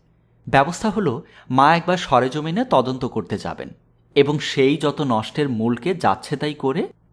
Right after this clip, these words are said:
আর রাখাল মামাকে ধিক্কার দিয়ে বুঝিয়ে ছাড়বেন, সমাজের মধ্যে থেকে এসব অসামাজিকতা চলবে না। বলবেন, ওই পাপকে বিদায় না করলে ছেলেরা মাসোহারা বন্ধ করে দেবে।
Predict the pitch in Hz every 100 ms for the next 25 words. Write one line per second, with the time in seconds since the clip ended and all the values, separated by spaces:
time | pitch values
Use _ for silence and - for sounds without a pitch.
0 | - 120 98 98 - 160 165 170 170 175
1 | - 127 - 147 147 151 117 113 - 156
2 | - 165 165 104 113 - _ _ - -
3 | 127 123 123 143 120 110 - 123 - 110
4 | 104 160 - - - - 202 220 220 -
5 | 135 151 - 190 185 185 180 185 180 -
6 | 131 120 104 - _ _ _ _ _ -
7 | 110 107 139 117 - _ - - 147 156
8 | - 107 - 151 131 117 120 127 104 98
9 | - 135 156 311 - _ _ - 185 202
10 | 214 135 - - 151 165 170 - 107 110
11 | 131 - 104 87 82 60